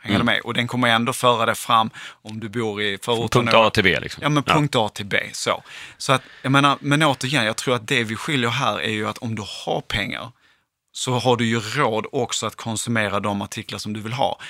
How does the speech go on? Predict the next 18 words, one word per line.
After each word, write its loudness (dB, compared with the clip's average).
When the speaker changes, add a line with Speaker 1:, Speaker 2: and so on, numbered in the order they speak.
Speaker 1:
Och 2
det 8
är 8
inget 4
fel 4
att 4
gilla 2
en, -10
en -14
produkt -2
som -6
har -6
kvalitet -4
eller -14
som -8
på -8
något -4
sätt -6